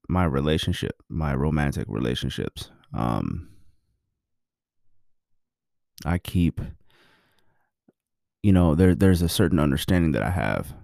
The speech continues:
There's a certain, um, there's policies that I've set. I have fucking po-, I'm like a fucking company. I got policies and shit. And there's certain poli-, and I, and I don't break those. I don't ever break those policies because I don't believe that a man should.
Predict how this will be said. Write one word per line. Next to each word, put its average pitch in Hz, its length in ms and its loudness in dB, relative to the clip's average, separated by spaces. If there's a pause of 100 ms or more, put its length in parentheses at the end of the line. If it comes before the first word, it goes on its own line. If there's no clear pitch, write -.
(640)
There's 80 360 0
a 78 40 -2
certain, 76 640 0
um, - 600 -6 (920)
there's 85 180 0
policies 113 560 4
that 82 80 2
I've 92 160 2
set. - 160 -2
I 113 140 4
have 82 140 2
fucking 87 360 -4
po-, - 140 -2
I'm 113 220 2
like 101 160 -2
a 90 40 -6
fucking 78 320 -2
company. 67 440 -4 (800)
I 98 120 0
got 87 180 0
policies 82 560 -2
and 80 100 -4
shit. - 220 -6
And 80 100 -4
there's 82 120 -2
certain 98 340 2
poli-, 95 380 0
and 92 140 -2
I, 90 80 0 (220)
and 92 80 2
I 92 80 4
don't 92 240 2
break 92 240 0
those. 78 260 -2
I 92 120 0
don't 90 280 0 (200)
ever 90 400 2 (680)
break 98 280 0
those 82 180 0
policies 87 480 -2
because 87 160 -2
I 87 80 0
don't 92 140 2
believe 87 220 4
that 87 120 6
a 85 40 4
man 85 240 4
should. - 440 -2